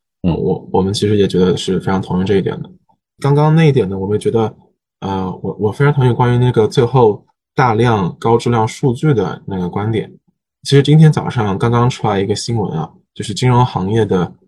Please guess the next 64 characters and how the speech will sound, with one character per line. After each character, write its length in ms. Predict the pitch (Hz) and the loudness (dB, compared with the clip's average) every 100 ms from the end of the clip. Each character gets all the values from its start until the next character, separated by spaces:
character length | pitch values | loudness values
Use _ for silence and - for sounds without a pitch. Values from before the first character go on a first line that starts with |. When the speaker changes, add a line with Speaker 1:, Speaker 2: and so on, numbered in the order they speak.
| _ | _
Speaker 2:
Bloomberg 500 | - 117 117 123 87 - - _ _ _ - | 0 0 2 2 2 -2 -14 _ _ _ -8
这 100 | 104 | -2
个 200 | 95 90 | 0 0
巨 140 | 92 | 0
头 100 | 101 | -2
公 160 | 90 92 | -2 -4
司， 340 | - 92 87 - | -4 -2 -2 0
用 140 | 110 | -2
之 140 | - | -2
前 260 | 123 151 135 | -4 -4 -6
积 160 | - 123 | -4 0
累 180 | 98 | 2
的 120 | 87 82 | 0 -2
这 120 | 98 | -4
些 180 | - 104 | 0 0
金 180 | 131 | 2
融 160 | 117 101 | 0 0
领 100 | 95 95 | -2 -4
域 120 | 98 | -2
的 200 | 87 85 | -2 -2
独 120 | 92 | -4
特 120 | 110 | -4
数 160 | 107 110 | -2 -4
据， 300 | 98 107 - _ _ _ _ | -2 -4 -4 _ _ _ _
训 240 | - 135 | -2 0
练 160 | 123 117 | 2 2
了 120 | 95 | 0
一 100 | 92 | -2
个 320 | 92 98 92 | 0 2 2
专 240 | 85 131 127 | 0 0 2
用 200 | 131 107 | 2 2
于 120 | 98 | -2
金 160 | 95 139 | 0 2
融 160 | 110 | 2
任 140 | 110 107 | 0 0
务 100 | 95 | 0
的 40 | |
大 160 | 90 92 | -4 -6
模 140 | 87 | -6
型。 240 | 85 - - _ _ _ _ _ | -8 -10 -18 _ _ _ _ _
在 300 | - 107 104 | -4 -2 -2
金 180 | 131 131 | 0 0
融 160 | 110 | 0
相 240 | 110 120 113 | -2 -2 0
关 300 | 120 117 117 | 0 0 0
的 120 | 104 | 0
任 220 | 110 120 | 0 0
务 80 | 107 | -2
上， 220 | 101 110 | -2 -6
它 60 | 113 | -2
的 100 | 110 | -2
能 240 | 95 80 | -2 -2
力， 200 | 113 98 - _ _ | -2 -4 -10 _ _
它 100 | - | -4
远 220 | 113 104 | 0 0
超 240 | - - 120 | -2 -2 0
过 220 | 127 110 | 2 2
现 160 | - 117 | 0 -2
有 100 | 85 | -2
的 140 | 64 | -4
一 40 | |
些 120 | 90 87 | -6 -6
模 180 | 78 | -6
型。 240 | - - | -8 -12